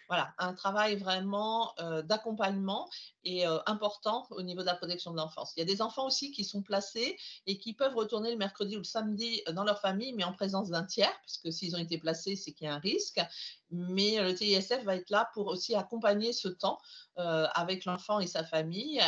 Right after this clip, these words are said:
Et peut-être qu'au bout de six mois, on va s'apercevoir que ça se passe bien et qu'il n'y a plus besoin, euh, de la présence du T I S F. Donc, c'est le T I S F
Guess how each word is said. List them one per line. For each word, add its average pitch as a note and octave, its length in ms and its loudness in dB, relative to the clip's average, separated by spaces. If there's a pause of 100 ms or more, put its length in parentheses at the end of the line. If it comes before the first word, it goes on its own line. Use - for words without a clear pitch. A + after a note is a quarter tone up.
(160)
Et G3+ 140 0
peut-être A3 460 2
qu'au A3 400 2
bout G3 120 -6
de G3 40 -10
six - 200 -4
mois, G#3+ 240 2
on A#3+ 40 -4
va G3+ 60 6
s'apercevoir F#3+ 440 0
que - 60 -14
ça A#3 140 2
se - 100 -8
passe G3 220 0
bien F3 260 -4 (260)
et F#3+ 80 -8
qu'il G3+ 120 -2
n'y G3 60 2
a - 40 -8
plus D4 180 0
besoin, A3 480 0 (420)
euh, D#3+ 600 4
de D3+ 100 -2
la F#3+ 80 6
présence G3 420 0
du F3 120 -8
T E3+ 140 0
I D#3+ 100 4
S D#3 160 2
F. - 320 -2
Donc, E3 160 -4
c'est - 140 -2
le G3 60 0
T G3 120 -2
I E3 100 4
S D#3+ 140 2
F A3 280 4